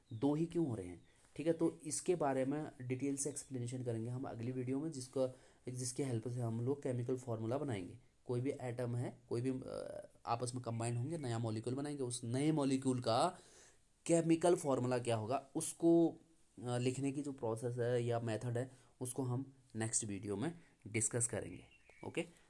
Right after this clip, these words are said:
तो यहाँ तक आप लोग क्या करेंगे, इसको राइट डाउन करेंगे, अ, ठीक है, राइट डाउन भी करेंगे क्योंकि आपने नोटबुक बनाया है, उसमें आप इसको राइट डाउन कीजिए। अ,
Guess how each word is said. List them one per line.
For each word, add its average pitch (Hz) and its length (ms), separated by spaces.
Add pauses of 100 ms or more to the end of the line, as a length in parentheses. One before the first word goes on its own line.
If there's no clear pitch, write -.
(140)
तो 123 100
यहाँ 123 480
तक 160 120
आप 147 200
लोग 143 140
क्या 135 120
करेंगे, 127 400 (360)
इसको 127 540
राइट 101 280
डाउन 113 220
करेंगे, 110 400 (380)
अ, 113 100
ठीक 117 180
है, 127 80
राइट 104 220
डाउन 107 220
भी 127 80
करेंगे 127 320
क्योंकि - 480
आपने 113 400
नोटबुक 110 420
बनाया 107 280
है, 151 180 (340)
उसमें 120 220
आप 113 120
इसको 113 440
राइट 95 180
डाउन 101 220
कीजिए। 113 260
अ, 170 80